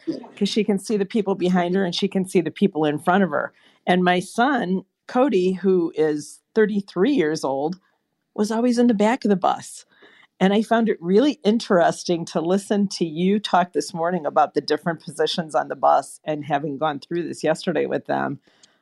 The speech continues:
Um, I have, I was just going through my pictures 'cause I was taking pictures of all the different configurations that we have of where people were sitting on the bus. And I just thought that it was really interesting because I saw all of their personalities come out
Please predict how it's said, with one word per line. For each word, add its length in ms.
Um, 400
I 80
have, 300
I 120
was 220
just 280
going 260
through 200
my 140
pictures 520
'cause 180
I 100
was 140
taking 360
pictures 460
of 80
all 100
the 100
different 360
configurations 880
that 160
we 120
have 200
of 180
where 280
people 420
were 140
sitting 360
on 120
the 100
bus. 380
And 160
I 120
just 320
thought 200
that 120
it 100
was 160
really 280
interesting 600
because 340
I 120
saw 360
all 200
of 100
their 140
personalities 800
come 220
out 240